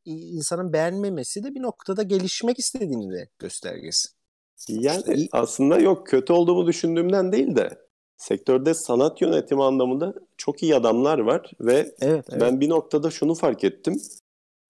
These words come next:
Speaker 2: Ee, ben bu kadar hevesli olmayınca yani bir noktada şöyle oldu aslında, şöyle diyeyim.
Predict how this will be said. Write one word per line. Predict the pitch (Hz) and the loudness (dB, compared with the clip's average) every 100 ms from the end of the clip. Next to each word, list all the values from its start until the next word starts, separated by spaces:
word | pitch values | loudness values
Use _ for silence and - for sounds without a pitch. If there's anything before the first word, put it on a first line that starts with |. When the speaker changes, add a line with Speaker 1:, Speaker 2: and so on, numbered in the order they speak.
| - | -4
Speaker 2:
Ee, | 101 101 - - | 0 2 0 -6
ben | 117 123 143 | 0 2 2
bu | 156 | 0
kadar | 185 160 143 - _ _ _ _ - | 2 2 0 -4 _ _ _ _ -18
hevesli | 117 120 127 - 156 | -4 -2 0 0 0
olmayınca | 165 147 180 151 | 2 2 0 0
yani | 107 104 104 | 0 0 0
bir | 139 | 2
noktada | 190 - 180 175 | 2 2 0 2
şöyle | 175 175 | 2 4
oldu | 139 92 | 4 2
aslında, | 90 - 92 90 | -2 -4 -8 -6
şöyle | 127 135 101 | -2 -2 -2
diyeyim. | 104 | -4